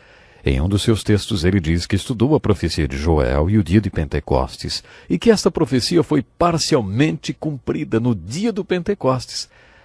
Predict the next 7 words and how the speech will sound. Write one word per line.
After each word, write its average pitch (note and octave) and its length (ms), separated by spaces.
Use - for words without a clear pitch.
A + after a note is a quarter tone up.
mas C#2+ 260
será C2+ 260
totalmente A#2 600
cumprida C#2+ 560
nos D#2+ 220
últimos D2 400
dias. B1 580